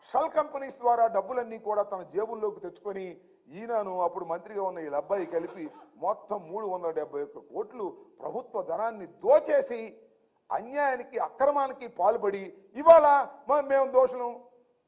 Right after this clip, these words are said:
మేము దోషులం కాదు, మేము నిర్దోషులం, మమ్మల్ని తప్పుకుపోతాము అని కోర్టుల్ని ఆశ్రయించేటటువంటి కార్యక్రమం చేస్తున్నారు. ఇది ఒక్క కేసే కాదు. ఆయన మీద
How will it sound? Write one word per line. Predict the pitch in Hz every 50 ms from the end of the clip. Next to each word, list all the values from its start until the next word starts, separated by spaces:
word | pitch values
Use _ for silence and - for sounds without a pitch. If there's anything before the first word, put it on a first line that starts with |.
| _ _ _
మేము | 214 240 240
దోషులం | 202 254 262 254 262 247 233
కాదు, | 240 240 233 226 233
మేము | 226 226 220
నిర్దోషులం, | 202 190 196 - - 233 233 - - 220 214
మమ్మల్ని | 208 208 202 202 202 202
తప్పుకుపోతాము | 190 - 233 214 208 214 208 214 202 202 202 202 202 - - - _ - -
అని | 185 190
కోర్టుల్ని | - - 156 196 202 202 220 214 196
ఆశ్రయించేటటువంటి | 180 180 190 180 175 175 170 165 170 170 151 160 - 151 151 151 143
కార్యక్రమం | - 147 147 151 147 - 147 139 139 131 - 151
చేస్తున్నారు. | 151 - _ 196 190 202 208 233 247 - - _ _ _ _ _ _ _ _
ఇది | _ -
ఒక్క | - - 170
కేసే | 156 - 202 214 - - -
కాదు. | - - 123 95 76 - _ _ _ _ _ _ _ _ _ _ _ _ _ _ _ _ _ _ _ _ _ 104
ఆయన | 120 139 135
మీద | 135 156 175 185 180 170 175